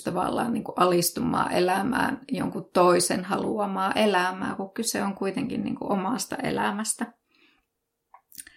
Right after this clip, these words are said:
Ja välillä siinä eroon, eron pyörteissä tuntuikin, että on eroamassa enempi omasta äidistä kuin siitä puolisosta,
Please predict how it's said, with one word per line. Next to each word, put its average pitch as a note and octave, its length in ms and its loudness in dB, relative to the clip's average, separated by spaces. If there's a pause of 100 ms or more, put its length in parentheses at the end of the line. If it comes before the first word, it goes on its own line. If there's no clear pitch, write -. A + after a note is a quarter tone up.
(340)
Ja G3+ 120 10
välillä F3+ 360 10
siinä F3 300 4
eroon, F3+ 540 4 (340)
eron F#3+ 300 6
pyörteissä - 600 2
tuntuikin, - 640 0
että - 260 -2
on F3 200 2
eroamassa F#3+ 560 4 (160)
enempi G3 280 2
omasta G3 480 4
äidistä G#3 560 8
kuin G3+ 300 0 (380)
siitä - 380 4
puolisosta, G3+ 920 4